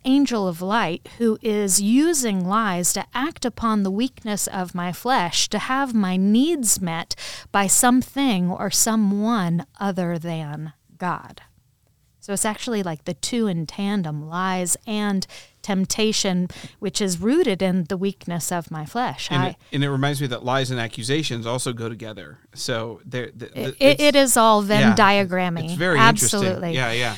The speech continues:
Speaker 1: There's this passage, I think it's in Jeremiah, where it says, "I, I hold two things against you.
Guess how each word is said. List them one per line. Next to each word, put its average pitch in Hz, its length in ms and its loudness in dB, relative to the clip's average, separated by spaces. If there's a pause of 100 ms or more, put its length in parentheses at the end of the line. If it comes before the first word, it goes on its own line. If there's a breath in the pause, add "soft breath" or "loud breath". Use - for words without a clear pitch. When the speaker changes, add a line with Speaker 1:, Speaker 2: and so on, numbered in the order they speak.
Speaker 1:
There's 277 260 6
this 320 220 0
passage, 247 760 0
I 240 180 0
think 330 240 -4
it's 311 160 -2
in 208 180 2
Jeremiah, 185 760 0
where 170 160 -4
it - 120 -8
says, 190 360 0
"I, 190 260 -4
I 202 140 -8
hold 294 460 -4
two 262 200 -4
things 202 400 -4
against 170 540 -6
you. 156 280 -6